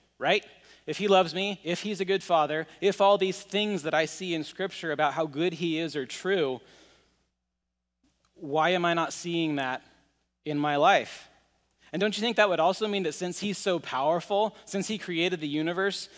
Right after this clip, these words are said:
he could probably do all the stuff for me? I wouldn't even have to really do that much work. Stuff would just go my way. I would just think I'd just walk along and just the steps are just laying before me, just this golden road of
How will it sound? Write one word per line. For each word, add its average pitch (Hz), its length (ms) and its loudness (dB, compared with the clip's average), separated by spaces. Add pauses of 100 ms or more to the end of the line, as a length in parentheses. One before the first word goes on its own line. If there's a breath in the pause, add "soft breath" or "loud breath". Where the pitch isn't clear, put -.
(220 loud breath)
he 190 200 -4
could 202 140 0
probably 185 380 4
do 151 240 -2
all 180 160 6
the 143 80 -8
stuff 165 280 -4
for - 360 -2
me? 214 340 -6 (460 soft breath)
I 143 40 -2
wouldn't 185 200 2
even 175 120 0
have 180 100 0
to 165 100 -4
really 165 220 0
do 151 200 0
that 160 200 4
much 160 220 -2
work. 156 280 -2
Stuff 185 320 -2
would 214 120 2
just 160 260 -4 (280 loud breath)
go 175 220 2
my 170 240 4
way. 156 420 0 (260 loud breath)
I 165 60 0
would 180 80 0
just 175 120 -10
think 202 120 -2
I'd 175 100 2
just 151 120 -8
walk 160 340 4
along 165 340 2
and 139 80 -6
just 143 160 -10
the 135 80 -12
steps 170 400 0
are 151 60 -10
just 143 220 -8
laying 165 440 0
before 151 400 -4
me, 147 300 -4 (200 loud breath)
just - 180 -12
this 151 140 -8
golden 156 560 0
road 151 340 0
of 135 280 -6